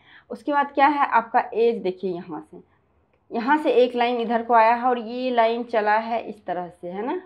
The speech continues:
उसके बाद यहाँ से भी ये लाइन जाके निकला है यहाँ तक। तो देखिए, ये उम्र है आपको फिफ्टी के अराउंड का एज होगा, फिफ्टी थ्री के अराउंड आप बहुत अच्छा लाइफ में प्रोग्रेस करेंगे।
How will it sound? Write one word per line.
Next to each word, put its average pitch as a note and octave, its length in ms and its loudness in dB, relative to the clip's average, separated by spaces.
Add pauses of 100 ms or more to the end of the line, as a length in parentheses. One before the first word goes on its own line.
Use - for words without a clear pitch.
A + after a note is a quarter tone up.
(140)
उसके G#3+ 200 -6
बाद A3 100 0
यहाँ A3+ 260 -8
से B3 120 -6
भी B3 140 -6
ये A#3 140 -4
लाइन A3 300 -2
जाके G#3+ 280 -6
निकला G3 340 -4
है F#3+ 220 -6
यहाँ E3+ 300 -12
तक। - 80 -16 (540)
तो B3+ 60 -2
देखिए, C4 260 0
ये B3+ 260 -2
उम्र C#4 300 0
है C4 220 -2
आपको A3+ 280 0 (100)
फिफ्टी D#4+ 460 2
के D#4+ 180 0
अराउंड A#3 360 -2
का A3+ 140 0
एज G#3 280 -2
होगा, G3+ 160 -2
फिफ्टी G#3 280 -10
थ्री - 180 -14
के - 120 -10
अराउंड F#3+ 260 -4
आप A3 260 -4
बहुत C4 280 0
अच्छा B3+ 220 -2
लाइफ G3+ 240 0
में G3 120 -6
प्रोग्रेस E3 480 -6
करेंगे। D3+ 360 -12